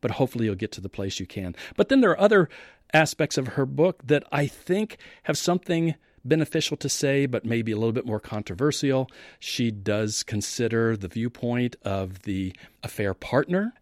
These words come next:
and some of the things that are important to understand from their perspective, and certainly not every betrayed spouse or betrayed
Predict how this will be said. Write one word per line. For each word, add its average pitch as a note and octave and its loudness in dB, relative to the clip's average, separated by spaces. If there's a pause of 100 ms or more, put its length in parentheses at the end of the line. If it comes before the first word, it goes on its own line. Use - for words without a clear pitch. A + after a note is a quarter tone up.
and A2 0
some G#2+ -2
of G#2+ 0
the G2+ 0
things A2+ -2
that G#2 0
are G2 -6
important G#2+ -4
to - -6
understand G#2+ -4
from F#2+ -6
their A2+ 0
perspective, D#3 -4
and G#2 -4
certainly A2 -2
not G#2 -2
every G#2 -4
betrayed G2+ -4
spouse F#2+ -8
or F#2+ -6
betrayed F#2+ -6